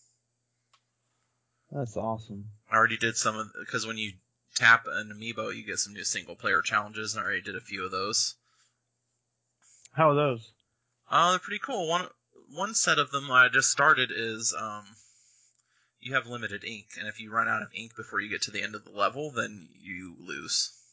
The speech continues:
Speaker 1: Ugh.
Speaker 2: And I play kind of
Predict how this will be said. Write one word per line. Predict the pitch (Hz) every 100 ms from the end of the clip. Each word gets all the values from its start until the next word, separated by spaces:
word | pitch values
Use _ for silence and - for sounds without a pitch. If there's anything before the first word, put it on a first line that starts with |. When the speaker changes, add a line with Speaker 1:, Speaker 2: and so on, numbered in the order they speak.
| _ _ _ _ _ _ _ _ _ _ _ _ -
Speaker 1:
Ugh. | 156 139 113 113 _ _ _ _ _
Speaker 2:
And | 113 107 104 101 - - _ _
I | 110 117
play | - 117
kind | 110 107
of | 107